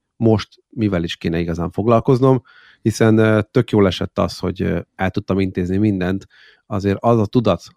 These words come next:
hogy azért az irodában, amikor én ott dolgozom bent, akkor nem az, nem a cégnek az ügyeivel foglalkozom, az előbb-utóbb engem is stresszelt. És rájöttem arra, hogy oké, ez itt, itt valami elköteleződési gond lesz,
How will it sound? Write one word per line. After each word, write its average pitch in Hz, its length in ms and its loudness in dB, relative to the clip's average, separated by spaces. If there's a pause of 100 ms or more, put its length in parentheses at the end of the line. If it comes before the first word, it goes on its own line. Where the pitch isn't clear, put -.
(160)
hogy 101 160 -6
azért 95 240 -6
az 95 100 -4
irodában, 90 760 -2
amikor 92 380 -10
én 90 80 -4
ott 92 140 -4
dolgozom 95 460 -2
bent, 92 240 -2
akkor 90 280 -6
nem 98 320 0
az, 95 260 -8
nem 107 220 0
a 90 100 -2
cégnek 95 420 -4
az 95 80 -2
ügyeivel 90 360 -2
foglalkozom, 110 640 0 (300)
az 110 180 -6
előbb-utóbb 113 560 2
engem 107 280 0
is 82 100 -4
stresszelt. - 680 -10 (500)
És - 160 -10
rájöttem 95 380 -2
arra, 95 200 0
hogy 90 180 -2
oké, 107 260 -6
ez 92 120 -2
itt, 92 180 -6 (200)
itt 98 160 -8
valami 95 280 -2
elköteleződési 85 840 -4
gond 98 220 -2
lesz, 135 260 0